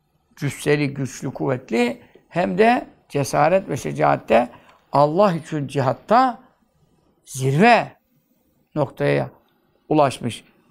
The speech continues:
E, Rabbim şefaatle nail eylesin. O işte böyle paşa maşa demediği takunyayı aldı, kovaladı yani. E, hamama peştemalsız girmek böyle işler. E, Lut kavminin işleri yani. Allah'ın sevmediği işler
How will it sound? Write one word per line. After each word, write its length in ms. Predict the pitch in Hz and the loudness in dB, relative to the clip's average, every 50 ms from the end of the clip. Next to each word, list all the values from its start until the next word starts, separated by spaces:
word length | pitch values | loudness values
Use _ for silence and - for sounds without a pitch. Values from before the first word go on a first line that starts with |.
| _ _ - - | _ _ -18 -16
E, 300 | - - - - - - | -14 -12 -10 -8 -6 -2
Rabbim 340 | 147 143 139 - 151 131 | -2 -2 -2 -2 -4 -4
şefaatle 560 | - - 151 127 - - 80 147 - 151 151 - | -2 -2 -4 -2 0 -2 -2 -2 -2 -4 -4 -2
nail 240 | 139 139 143 147 | -2 -2 -2 -2
eylesin. 600 | 147 135 131 131 127 - - 226 262 262 - - _ _ _ _ _ _ _ _ _ _ - | -2 -2 -4 -4 -4 2 2 2 2 2 -6 -12 _ _ _ _ _ _ _ _ _ _ 4
O 240 | 160 175 185 202 185 | 4 6 6 6 2
işte 300 | - - - 202 202 180 | 0 0 -2 -2 0 0
böyle 340 | 165 160 151 175 208 240 | 0 0 0 0 0 -4
paşa 340 | 233 - 170 165 147 208 202 | -6 -6 -8 -8 -6 -6 -6
maşa 340 | 202 190 156 139 180 170 160 | -6 -6 -6 -6 -6 -6 -4
demediği 500 | 196 196 185 165 147 165 214 233 202 - | -6 -4 -4 -6 -6 -4 -6 -6 -6 -6
takunyayı 600 | - - 151 139 151 165 165 170 170 160 160 - | -6 -6 -6 -6 -6 -8 -6 -6 -6 -6 -8 -8
aldı, 400 | 202 - - - 190 - 240 220 | -4 -2 -2 -2 -2 -2 -4 -2
kovaladı 480 | 202 185 180 180 175 180 175 180 254 - | 0 0 2 2 0 0 -2 -2 0 0
yani. 440 | - - - 160 151 143 139 - _ _ _ _ _ _ _ _ _ _ - | 0 0 0 -2 -4 -8 -10 -12 _ _ _ _ _ _ _ _ _ _ -8
E, 340 | - - - 53 53 53 53 | -6 -4 -4 -4 -4 -6 -6
hamama 680 | 156 135 147 156 160 156 151 165 190 220 220 - - - | -6 -4 -2 -2 0 0 0 0 0 0 0 -2 -4 -4
peştemalsız 680 | 160 160 139 - - - - - 135 135 - - 151 | -6 -6 -6 -6 -6 -6 -4 -6 -6 -6 -8 -8 -6
girmek 440 | 147 143 - - 226 220 - - - | -6 -6 -6 -4 -6 -8 -8 -10 -10
böyle 240 | 151 143 143 - | -10 -8 -8 -8
işler. 460 | - - - - - - - 214 208 _ _ _ _ _ _ _ _ _ _ _ _ _ _ _ _ _ _ _ _ _ _ _ _ _ _ _ - | -8 -8 -10 -10 -8 -8 -8 -8 -10 _ _ _ _ _ _ _ _ _ _ _ _ _ _ _ _ _ _ _ _ _ _ _ _ _ _ _ -16
E, 360 | 214 196 190 185 165 135 120 - - - - - - - 180 | -14 -12 -10 -10 -10 -10 -12 -12 -14 -16 -16 -16 -12 -4 -4
Lut 180 | 180 170 - | -4 -4 -2
kavminin 360 | - 165 156 156 175 202 226 | -2 -2 0 0 -2 -4 -4
işleri 500 | 247 190 - - - - - - - - - | -6 -8 -8 -8 -8 -6 -6 -8 -12 -14 -16
yani. 120 | 262 196 - - | -18 -18 -14 -10
Allah'ın 300 | 208 175 - 175 165 170 | -10 -8 -6 -8 -8 -10
sevmediği 520 | - - 170 - - - - - - - | -10 -10 -10 -10 -8 -10 -10 -10 -10 -12
işler 340 | - 170 - - - - | -12 -12 -8 -4 -4 -4